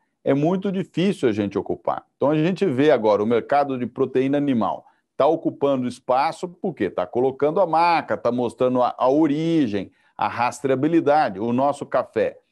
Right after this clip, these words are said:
cada um desses produtores aqui que faz os cafés especiais, e eles também tão mostrando a sua marca, a sua origem, a sua qualidade, é, tudo atestado, né, por várias,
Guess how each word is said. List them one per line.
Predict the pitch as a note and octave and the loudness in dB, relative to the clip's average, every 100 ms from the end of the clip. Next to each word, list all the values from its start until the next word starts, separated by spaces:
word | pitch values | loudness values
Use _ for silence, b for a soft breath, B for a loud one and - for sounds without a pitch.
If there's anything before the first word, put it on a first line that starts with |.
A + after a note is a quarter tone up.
| _ _ | _ _
cada | - B2+ E3+ F#3 | 0 2 2 2
um | F#3 F#3+ | 0 0
desses | D3+ D3+ D3 B2+ | -2 -2 -2 -8
produtores | - C#3 A#2 - B2 A2+ | -4 -2 -2 0 0 2
aqui | G#2+ G2+ - | 0 -2 -4
que | A2 | -8
faz | G2 - A#2 A#2 G2 | -6 -2 0 0 -4
os | F#2 | -6
cafés | - F2 G2 F#2+ | -4 -2 0 -2
especiais, | F2 - F#2 - F2+ C3 D3+ F#2 - _ _ _ _ | -4 -10 -10 -4 0 0 0 -6 -14 _ _ _ _
e | D#3+ | 0
eles | C#3 D3 F#3+ | 2 2 0
também | - G#3 D3 C#3+ | 0 2 2 2
tão | E3 | 0
mostrando | F3 E3 - D3 | 0 -2 0 0
a | D#3 | 0
sua | - E3 | 0 -2
marca, | D3+ C#3+ D#3 D#3 - | 0 2 2 0 -2
a | A2+ | -4
sua | - C#3 | -2 -2
origem, | B2 D3 C3+ B2+ | 0 0 0 -4
a | |
sua | - B2+ | -4 -6
qualidade, | - B2+ C#3+ A#2+ C3 D3 D#3 _ _ _ - | -2 -2 0 0 0 -2 -8 _ _ _ -4
é, | A#2+ B2 A#2 - | 0 2 0 0
tudo | E3 F3+ D#3+ | 2 2 2
atestado, | C#3+ D3 C3 - B2+ C#3 C3+ G2+ | 0 -2 -4 -4 -2 -2 -2 -4
né, | G2+ | -4
por | A2+ A#2 F#2+ | -6 -6 -8
várias, | F#2+ B2 D3+ C#3 B2+ G2 E2 - | -2 0 0 0 0 -2 -8 -12